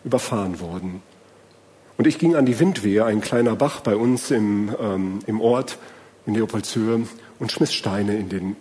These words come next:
Bach. Und schmiss und schmiss und schmiss. Und auch dieses Jahr habe ich Steine dort hineingeschmissen. Ich schmeiße dort immer Steine hinein, wenn ich irgendwie wieder das Gefühl habe,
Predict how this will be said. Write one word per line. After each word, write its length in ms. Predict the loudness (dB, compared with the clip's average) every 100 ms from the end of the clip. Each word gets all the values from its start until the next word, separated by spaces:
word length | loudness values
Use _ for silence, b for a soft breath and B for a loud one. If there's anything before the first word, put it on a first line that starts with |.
| -10
Bach. 400 | -8 -8 -10 -14 -16 -20 B B B B -6
Und 140 | -4 0
schmiss 380 | 2 2 0
und 140 | -6 -6
schmiss 340 | 0 0 0
und 140 | -8 -6
schmiss. 440 | -2 -2 -4 -14 -18 B B B B -20 -20 -20 -20 _ _ _ _ _ _ _ _ _ _ _ _ _ _ _ _ -4
Und 100 | -2
auch 120 | -2 0
dieses 320 | 0 0 -4
Jahr 280 | -6 -6 -6
habe 180 | -4 -4
ich 100 | -2
Steine 300 | 0 0 0
dort 200 | -4 -4
hineingeschmissen. 840 | -2 -2 -2 -2 -4 -4 -6 -8 B B B -8
Ich 80 | 2
schmeiße 260 | 4 4
dort 140 | 2 4
immer 220 | 2 2
Steine 380 | 2 2 4 2
hinein, 560 | 0 -2 0 0 -2 -6 B B B _
wenn 180 | 2 4
ich 180 | 4 2
irgendwie 540 | 2 2 0 0 0 -8 -18 -20 -10 0
wieder 160 | 2
das 180 | 2 -2
Gefühl 480 | -6 -4 -2 -2 -2
habe, 440 | -4 -2 -2 -2